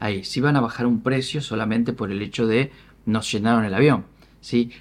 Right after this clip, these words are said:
También aprovecho para decir, un avión lleno no significa que sea un avión rentable para la aerolínea. Sé que cuesta entenderlo, pero a veces, muchas ve-, muchas veces las aerolíneas levantan vuelos, como por ejemplo el Rosario San Pablo, que se levantó,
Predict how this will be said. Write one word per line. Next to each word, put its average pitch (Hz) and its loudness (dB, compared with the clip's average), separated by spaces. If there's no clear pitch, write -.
También 107 2
aprovecho 101 0
para 104 -4
decir, 98 -6
un 104 -4
avión 117 4
lleno 127 4
no 120 4
significa 113 2
que 110 2
sea 110 -4
un 107 0
avión 110 2
rentable 107 0
para 98 -4
la 98 -4
aerolínea. 107 2
Sé 110 -6
que 117 -10
cuesta 120 -2
entenderlo, 135 4
pero 117 2
a - 2
veces, 113 2
muchas 117 2
ve-, 113 -6
muchas 139 2
veces 127 0
las 104 -4
aerolíneas 110 2
levantan 123 2
vuelos, 127 6
como 98 -8
por 95 -4
ejemplo 95 -6
el 104 -6
Rosario 120 2
San 123 2
Pablo, 117 2
que 110 -6
se - -6
levantó, 123 2